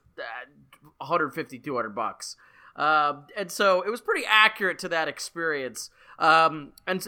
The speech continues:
I also liked all the other, I liked kind of the rising action and drama of, like, okay, are they gonna be able to, is Arthur gonna be the one to get the toy, or is Muffy gonna get it?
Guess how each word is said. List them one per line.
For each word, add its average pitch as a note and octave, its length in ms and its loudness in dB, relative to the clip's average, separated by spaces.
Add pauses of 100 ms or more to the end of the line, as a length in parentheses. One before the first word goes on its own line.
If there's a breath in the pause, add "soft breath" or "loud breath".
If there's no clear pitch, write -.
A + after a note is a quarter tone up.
I F#3 120 8
also C4 260 4
liked G#3 260 2
all F#3+ 220 4
the F3+ 120 0
other, F3+ 340 4 (180 loud breath)
I - 80 4
liked A3 400 0
kind G3+ 160 -4
of D3+ 80 -8
the D#3+ 100 0
rising D#3+ 420 4
action D#3 380 -2
and C3 100 -8
drama C3+ 380 0
of, D#3 240 2
like, C3 160 -6
okay, C3+ 240 -8
are C3+ 100 -2
they B2+ 80 -8
gonna C3 140 -8
be C3 100 -10
able B2+ 120 -6
to, A#2+ 180 -8
is C3 140 -10
Arthur E3+ 260 0
gonna E3 160 -4
be D#3+ 80 -4
the D#3+ 80 -2
one D#3+ 140 -2
to D#3+ 40 -6
get C#3+ 120 -6
the D#3 80 -14
toy, E3 400 -2
or D#3 80 0
is C3 120 -4
Muffy D3+ 260 0
gonna D#3 140 -2
get D#3 160 2
it? D#3 160 0